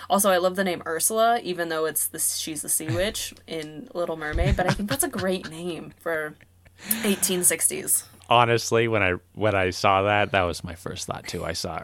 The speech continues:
Speaker 2: Ursula's face, and I was like, "Yeah,
Speaker 1: <laughs>
Speaker 2: okay." <laughs> So he's born in eighteen sixty-eight in Kansas. He's got these seven siblings, these three sisters, these four brothers.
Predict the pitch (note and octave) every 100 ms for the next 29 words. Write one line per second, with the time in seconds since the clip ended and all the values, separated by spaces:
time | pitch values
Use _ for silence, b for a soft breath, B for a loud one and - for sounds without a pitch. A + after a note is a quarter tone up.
0 | - - - G2+ F2+ - - - - -
1 | A2 - - - - - A2 - - C#3
2 | - C3 - - - B2 - B B C#3
3 | G3+ G#3 B B - - C3 D3+ D3 C3
4 | C3+ C3+ A#2+ A2+ - A2 - G2 - G2
5 | E2 - - E2+ D2+ - F2+ - - -
6 | F#2+ - E2+ D#2+ - A#2 G#2 G2 F#2+ -
7 | E2+ - E2+ E2 - F#2+ - G#2 F#2+ -
8 | F#2+ - F2 - - - F#2 E2+ E2 D#2+
9 | D#2+ E2